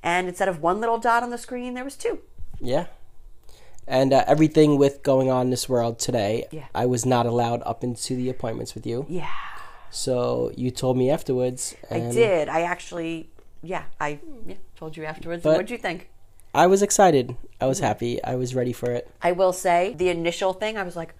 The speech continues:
Speaker 1: "Okay." Side note, as I always do, twins do run in my family.
Speaker 2: Mm-hmm.
Speaker 1: My father has two brothers that are twins, and then my father himself was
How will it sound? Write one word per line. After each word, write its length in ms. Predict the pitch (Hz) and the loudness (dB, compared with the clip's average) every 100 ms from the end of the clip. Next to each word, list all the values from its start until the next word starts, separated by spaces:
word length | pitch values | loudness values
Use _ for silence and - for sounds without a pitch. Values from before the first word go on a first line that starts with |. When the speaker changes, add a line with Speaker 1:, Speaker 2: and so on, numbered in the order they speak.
| - - - | -20 -12 -4
Speaker 1:
"Okay." 280 | 190 - - - - - - - - - - - | -2 -4 -12 -18 -20 -20 -20 -20 -20 -20 -20 -12
Side 300 | - 247 180 | 2 2 2
note, 240 | 151 156 - | -2 -2 -4
as 160 | 156 | -4
I 100 | 139 | -4
always 200 | 139 139 139 | -4 -4 -6
do, 260 | 131 143 - | -6 -6 -8
twins 280 | - 214 - | -4 -4 -2
do 140 | 190 | -4
run 100 | 175 | -2
in 60 | 170 | -2
my 80 | 185 | -2
family. 460 | 156 135 139 175 - - | -4 -6 -8 -12 -10 0
Speaker 2:
Mm-hmm. 300 | 143 131 131 - - | 2 2 0 -4 -8
Speaker 1:
My 340 | 175 165 165 170 | -4 -2 -2 -4
father 380 | - 180 185 196 | 2 2 2 0
has 220 | 185 175 | -2 -4
two 180 | - 233 | -6 -6
brothers 440 | 196 185 190 185 | -2 0 0 -2
that 180 | 160 - | -4 0
are 240 | 180 185 208 | 0 0 -2
twins, 600 | - 160 143 160 - - - - - - | -6 -6 -6 -10 -14 -18 -20 -20 -10 -2
and 120 | 196 | 0
then 80 | 190 | 2
my 120 | 185 | 0
father 240 | 202 190 | 0 -2
himself 400 | 196 170 233 226 | -4 -2 0 0
was 220 | 175 175 | -2 -4